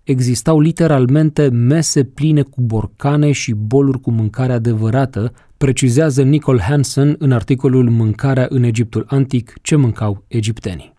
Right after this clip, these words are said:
Pâinea și berea erau cele două elemente de bază ale dietei egiptene. De la marele preot până la cel mai sărac om, cu toții aveau pe masă aceste două alimente, bineînțeles,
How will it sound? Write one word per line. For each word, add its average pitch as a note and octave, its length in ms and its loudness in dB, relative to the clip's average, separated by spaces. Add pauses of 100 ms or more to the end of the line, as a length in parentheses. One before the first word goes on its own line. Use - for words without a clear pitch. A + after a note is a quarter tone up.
(640)
Pâinea G3+ 300 2
și D#3 160 0
berea B2+ 680 0
erau C3 320 2
cele B2+ 240 2
două C#3+ 220 4
elemente C3+ 420 2
de B2 140 0
bază A#2+ 380 2
ale A2 140 0
dietei A2+ 480 0
egiptene. A2+ 720 -2 (280)
De A#2 180 -4
la G#2+ 200 0
marele A2+ 420 0
preot C3+ 360 2
până A#2+ 240 0
la G#2+ 140 0
cel C#3 220 0
mai C3+ 180 2
sărac A#2+ 400 -4
om, D#3 280 0
cu C3+ 220 -4
toții F#3 560 -2
aveau C3+ 360 0
pe B2+ 120 -2
masă A#2+ 320 0
aceste B2 340 -2
două A2+ 180 0
alimente, B2+ 460 0
bineînțeles, D#3 640 0